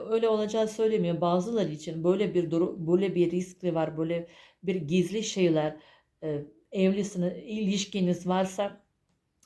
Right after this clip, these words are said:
ortaya, e, gizli, e, gizli bir şey çıkabilir. Belki partnerinize, e, sizden bir şey saklıyorsa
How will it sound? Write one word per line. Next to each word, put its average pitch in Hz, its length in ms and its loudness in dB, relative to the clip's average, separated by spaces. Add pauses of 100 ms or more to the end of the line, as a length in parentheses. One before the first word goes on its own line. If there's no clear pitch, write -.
(120)
ortaya, 196 680 0
e, 175 380 2 (220)
gizli, 196 520 -2
e, 170 580 -2 (1000)
gizli 208 340 -4
bir 185 40 -6
şey 185 240 -2
çıkabilir. 170 480 -2 (640)
Belki 196 400 -2
partnerinize, 190 640 -2
e, 185 360 -8 (1200)
sizden 202 460 0
bir 185 80 -4
şey 202 200 -2
saklıyorsa 185 840 0